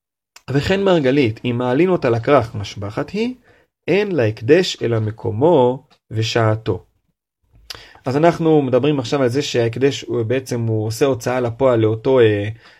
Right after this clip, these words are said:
אה, חייב, ואז ה-, השאלה היא עד כמה, אה, ההקדש הוא מגדיל ראש כדי להגדיל את ה-,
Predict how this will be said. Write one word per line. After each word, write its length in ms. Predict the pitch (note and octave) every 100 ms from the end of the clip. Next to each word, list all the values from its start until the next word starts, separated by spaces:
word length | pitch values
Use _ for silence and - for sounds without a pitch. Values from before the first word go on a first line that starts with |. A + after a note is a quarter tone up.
| _ -
אה, 120 | A2
חייב, 560 | A2 A#2 G#2+ F#2 G2+ A2 - - - _ -
ואז 960 | A2 G#2 A2+ A2+ A2 A2 - A#2 G#2+ -
ה-, 80 | - -
השאלה 400 | - - A#2 E3
היא 220 | G3+ F#3
עד 120 | B2+
כמה, 460 | A2+ D#3+ E3+ D#3+ E3+ -
אה, 300 | B2 A#2+ A#2
ההקדש 1120 | A2+ A2 A2 A2 A2 - - A#2 C3+ F3 E3+
הוא 140 | - C3
מגדיל 400 | B2 A#2+ D3 C#3
ראש 280 | B2+ D3 -
כדי 360 | A#2 A#2 A#2
להגדיל 580 | A#2 A#2+ A2+ A2+ C3 E3
את 140 | C#3
ה-, 100 | A#2+